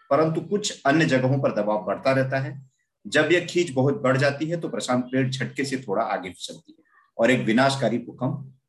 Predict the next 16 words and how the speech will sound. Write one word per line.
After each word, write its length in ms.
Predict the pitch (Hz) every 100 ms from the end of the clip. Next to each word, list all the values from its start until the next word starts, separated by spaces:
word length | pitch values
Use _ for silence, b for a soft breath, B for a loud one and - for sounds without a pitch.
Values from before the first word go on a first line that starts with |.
| _
आता 220 | 95 - -
है। 400 | - - - - - _ _ _ _ _ _
पिछले 240 | 160 196
एक 80 | 185
सौ 100 | 185
पचास 380 | 131 156 160 160
सालों 220 | 143 151
में 140 | 156 156
कम 140 | 131
से 120 | 131
कम 140 | 143 135
पैंतीस 420 | - 131 131 147
बार 140 | -
प्रशांत 440 | - - 123 131 131
प्लेट 320 | 120 131 -
इस 280 | 135 - -